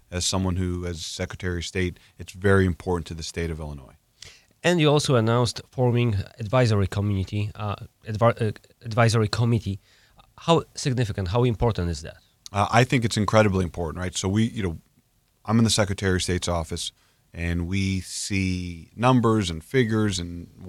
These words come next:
Speaker 1: and read the news, but it's important to get, you know, uh, a, a perspective from folks that are, uh, on the ground, on the street, running their small businesses, dealing with challenges, and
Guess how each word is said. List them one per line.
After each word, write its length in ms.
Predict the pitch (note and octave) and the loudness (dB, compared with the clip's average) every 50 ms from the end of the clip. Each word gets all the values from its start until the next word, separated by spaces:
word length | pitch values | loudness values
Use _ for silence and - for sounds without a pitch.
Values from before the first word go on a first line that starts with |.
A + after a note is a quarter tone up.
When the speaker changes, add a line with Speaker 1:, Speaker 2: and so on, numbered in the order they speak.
| F#2 - - | -16 -12 -10
Speaker 1:
and 240 | F#2+ F2+ F2 F2 F2+ | -6 -6 -4 -4 -2
read 160 | F#2+ G2 F2 | -2 -2 -2
the 60 | F2+ F#2 | 0 2
news, 440 | G#2+ B2 C3+ C3 B2 B2 A#2 - - - _ _ _ - | 4 4 6 6 6 4 2 -2 -6 -10 _ _ _ 0
but 120 | G2 F#2+ | 0 0
it's 120 | F#2 - | 2 2
important 460 | G2+ F#2+ F#2 - - A#2 A2+ G#2+ G#2 G2+ | -2 -2 -2 -2 0 0 2 2 2 0
to 60 | F#2+ | 2
get, 240 | F2 G2 F#2+ F#2+ - - - _ _ _ | 2 2 2 2 0 -6 -20 _ _ _
you 220 | - - F#2+ F#2+ | -18 -12 -10 -8
know, 180 | F2 E2+ E2 - _ _ _ _ _ _ - | -8 -8 -8 -10 _ _ _ _ _ _ -16
uh, 200 | G2 F2+ E2+ E2+ - - - | -12 -12 -10 -12 -12 -14 -14
a, 120 | F2 E2 - - | -16 -16 -16 -18
a 60 | F#2 | -20
perspective 640 | - - - F2+ - - - G#2+ G2 - G#2+ F#2 - | -16 -12 -10 -10 -2 2 2 2 2 2 -2 -4 -4
from 140 | - F#2+ F2 | -4 -8 -6
folks 360 | - - F#2+ F#2 - - - | -2 0 0 0 0 -4 -4
that 140 | F#2+ F#2 F2+ | -4 -4 -2
are, 300 | F2 E2+ E2+ E2+ E2 - - - _ _ _ _ _ _ | -2 -2 -2 -2 -4 -6 -12 -20 _ _ _ _ _ _
uh, 360 | F2+ F2 F2 E2+ E2+ E2+ E2+ - _ _ _ _ _ _ - | -8 -6 -4 -2 -2 -2 -4 -6 _ _ _ _ _ _ 0
on 180 | - G#2+ G#2+ | 2 4 4
the 80 | G#2 G2 | 4 4
ground, 440 | F2 F#2+ F2+ F2+ F2+ F2 F2+ F2 E2 - - F#2 | 2 2 2 2 0 0 -2 -4 -6 -8 -6 -4
on 160 | G2 G2+ G2+ | -2 -2 0
the 40 | F#2 | -2
street, 400 | - - - F#2+ F2+ F2 F2 - _ _ _ _ _ _ _ _ _ _ | -2 -4 -2 -2 -2 -2 -4 -6 _ _ _ _ _ _ _ _ _ _
running 320 | F2+ F#2+ G#2 G#2+ G#2+ G#2 | 0 2 4 4 6 4
their 100 | G#2 G2+ | 4 2
small 300 | F#2+ - - G2 F#2 F#2 | 2 0 0 -2 -2 -2
businesses, 520 | D#2+ E2+ F2+ E2+ F2+ F2 - - F2 F2 E2+ | -2 -4 -4 -4 -6 -6 -8 -10 -10 -12 -12
dealing 380 | - - G#2+ G#2+ G#2 G2+ G2 | -6 -4 -2 0 2 2 2
with 160 | F#2+ F#2 F2 - | 0 0 -2 -6
challenges, 800 | - - F#2+ F2 F2 F2 F2 F2 D#2 F2 E2+ F2 E2+ E2 - - _ _ _ _ - | -8 -6 -4 -4 -4 -4 -6 -6 -8 -8 -8 -8 -10 -10 -14 -16 _ _ _ _ -10
and 420 | F2+ F2 F2 F2 F2 F2 F2 E2+ | -6 -4 -2 -2 -2 -2 -4 -4